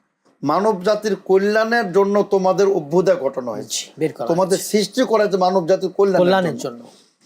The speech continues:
Speaker 1: তো ইসলাম, এটা মৌলিক দুটি দিক আছে, একটা হলো আল্লাহর তাওহীদ, একটা মানবতা।
Speaker 2: জি।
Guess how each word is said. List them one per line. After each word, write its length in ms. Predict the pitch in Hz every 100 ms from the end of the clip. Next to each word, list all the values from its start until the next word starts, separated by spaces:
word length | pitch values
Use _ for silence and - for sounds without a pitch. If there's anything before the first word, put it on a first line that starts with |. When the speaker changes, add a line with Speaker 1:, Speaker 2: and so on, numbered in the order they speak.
| _ _ -
Speaker 1:
তো 80 | 185
ইসলাম, 580 | 185 - 226 240 233 -
এটা 220 | 151 180
মৌলিক 420 | 190 190 220 214 170
দুটি 240 | 185 208
দিক 220 | 170 180
আছে, 320 | 170 - 208 214 -
একটা 240 | 156 196
হলো 320 | 185 190 - - _
আল্লাহর 240 | 165 175 175
তাওহীদ, 420 | 175 180 196 208 - _ _
একটা 140 | 143 147
মানবতা। 480 | 139 131 117 - - 147
Speaker 2:
জি। 220 | 147